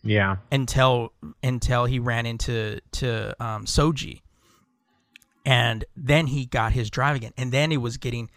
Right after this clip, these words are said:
Speaker 2: you know, 'cause you had, y-, you know, you had, um, all his crew, the, the, the Elnor, and you had,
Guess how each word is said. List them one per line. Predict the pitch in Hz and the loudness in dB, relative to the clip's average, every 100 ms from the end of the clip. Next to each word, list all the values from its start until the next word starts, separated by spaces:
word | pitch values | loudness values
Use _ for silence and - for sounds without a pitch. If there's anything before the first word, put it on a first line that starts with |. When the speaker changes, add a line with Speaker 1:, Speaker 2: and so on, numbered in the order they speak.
| _ _ _ | _ _ _
Speaker 2:
you | 139 | -2
know, | 117 107 | 0 -2
'cause | 113 131 110 | -2 -2 -2
you | 131 | -2
had, | 110 113 110 107 110 - | 0 0 0 -2 -4 -8
y-, | 143 143 | -12 -10
you | - 127 | -6 -6
know, | 104 | -6
you | 117 139 | -6 -2
had, | 123 117 110 110 104 - - | 0 0 -2 -6 -10 -16 -10
um, | 120 110 53 - - - | -6 -4 -6 -12 -20 -12
all | - 123 | -4 0
his | 127 - | 0 2
crew, | - 254 185 | 2 2 2
the, | 120 | -2
the, | 117 131 117 110 - - | -8 -6 -4 -4 -8 -12
the | - 117 113 - - - _ - | -8 -8 -8 -16 -20 -20 _ 4
Elnor, | 165 165 143 123 113 110 | 6 6 4 2 2 0
and | 110 | -4
you | 117 | -4
had, | 120 123 117 113 | -2 0 0 -2